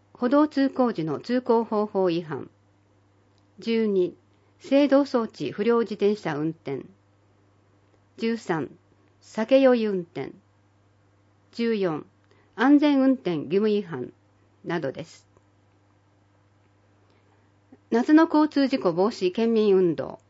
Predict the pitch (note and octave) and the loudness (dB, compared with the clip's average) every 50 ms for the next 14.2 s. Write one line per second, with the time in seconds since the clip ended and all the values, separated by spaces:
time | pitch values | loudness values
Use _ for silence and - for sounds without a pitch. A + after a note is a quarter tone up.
0 | _ _ _ _ _ _ _ _ _ _ _ _ _ _ _ _ _ _ _ _ | _ _ _ _ _ _ _ _ _ _ _ _ _ _ _ _ _ _ _ _
1 | _ _ _ _ _ _ _ - - - - D4 D4 D4 D4 D4 - C#4+ C4 B3+ | _ _ _ _ _ _ _ -20 -20 -8 -2 0 0 0 0 0 0 -2 -2 -2
2 | - - - - A3+ G#3 F3+ - - B3+ B3+ C4 B3+ B3 B3 A3+ F3 D3+ - - | -4 -4 -8 -4 -4 -4 -4 -4 -2 0 2 2 2 2 0 -2 -4 -6 -8 -6
3 | D3 B2+ B2 A2+ - _ _ - - B3 B3+ B3+ A#3+ F#3 F3 E3 D3+ D3+ - A3 | -4 -2 -2 -4 -4 _ _ -8 -2 0 0 0 2 0 0 -2 -4 -4 -4 -4
4 | G#3+ A3 G#3 - G#3 - G3 F#3 G3+ A#3 A#3 G#3+ E3+ D3+ D3+ D3 C3+ D3+ _ _ | -4 -4 -4 -6 -8 -6 -4 -4 -4 -4 -4 -4 -4 -6 -6 -6 -8 -10 _ _
5 | _ - - _ _ _ _ _ G#3+ G#3 G#3 - B3 A#3 A3+ G#3 F#3 - - B3 | _ -20 -20 _ _ _ _ _ -2 -2 0 0 0 0 0 0 -2 0 2 4
6 | C4+ C#4 - C4+ C4 A#3 A#3+ A#3+ - A#3 G#3+ A3 A3 A3 - - - D#3+ - - | 4 4 4 0 0 0 -2 -2 -2 -2 0 0 -4 -4 -6 -8 -10 -10 -8 -4
7 | - A3+ A#3+ B3 A#3 A3+ A3 G3 G3 G3 E3+ C#3+ D3 C3 B2+ - - F3 - - | -2 0 0 2 2 2 2 2 4 2 2 0 -2 -6 -6 -8 -10 -12 -12 -16
8 | - _ _ _ _ _ _ _ _ _ _ _ _ _ _ _ _ _ _ _ | -20 _ _ _ _ _ _ _ _ _ _ _ _ _ _ _ _ _ _ _
9 | _ _ _ _ - - - B3+ C#4+ D4 C#4 A3+ F3 D#3 C3 G#2+ - _ _ _ | _ _ _ _ -20 -6 0 2 4 4 4 2 0 -4 -8 -8 -12 _ _ _
10 | _ _ _ _ _ _ _ _ _ _ _ _ _ _ _ _ _ _ _ _ | _ _ _ _ _ _ _ _ _ _ _ _ _ _ _ _ _ _ _ _
11 | _ _ _ _ - D4 D4 D4 C4 A3 F3 F3 - _ _ _ _ - A2 - | _ _ _ _ -2 0 2 2 2 2 0 -2 -4 _ _ _ _ -12 -12 -12
12 | _ _ _ _ _ _ _ _ _ _ - F#3+ A3+ A#3+ A#3+ D4 D4+ D4 C#4+ C4+ | _ _ _ _ _ _ _ _ _ _ -10 -4 -4 0 2 4 6 6 6 6
13 | B3+ A#3+ A#3 A3+ A3+ A#3 A3+ E3+ E3 - - _ - G3 F3+ F#3+ _ E3+ D3+ C#3 | 4 4 4 2 2 2 2 0 -2 -4 -6 _ -2 -2 -2 -2 _ -6 -6 -6
14 | C3 A#2+ A#2 - | -6 -8 -10 -12